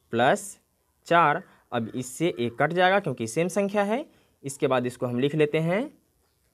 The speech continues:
तीन रूट under तीन माइनस चार बटा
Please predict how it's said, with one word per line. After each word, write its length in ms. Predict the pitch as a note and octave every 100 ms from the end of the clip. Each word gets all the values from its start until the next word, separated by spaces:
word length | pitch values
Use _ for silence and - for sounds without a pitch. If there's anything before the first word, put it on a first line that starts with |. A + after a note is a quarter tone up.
| _ _ _ _ _ D3
तीन 280 | D3+ F#3+ F3
रूट 280 | C3+ A#2+
under 260 | A#2+ A#2+ A#2+ A2+ -
तीन 460 | D#3 D3 B2+ F3 C#4 _ _ -
माइनस 480 | A2+ A2 B2 D#3 -
चार 340 | F#3+ G3+ C#4+ - _ _ _ -
बटा 500 | G#2+ C#3+ C#3+ C3+